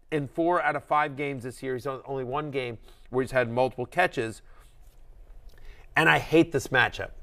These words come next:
right? So now you're like, "Okay, so he's not getting passing game usage, so he needs volume and touchdown equity." Well, the volume's not gonna be there because Po-,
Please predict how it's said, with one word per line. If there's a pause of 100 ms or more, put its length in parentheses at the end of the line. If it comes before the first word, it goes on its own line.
(280)
right?
So
now
you're
like,
"Okay,
so
he's
not
getting
passing
game
usage, (180)
so
he
needs
volume (260)
and
touchdown
equity." (380)
Well,
the
volume's
not
gonna
be
there
because (500)
Po-,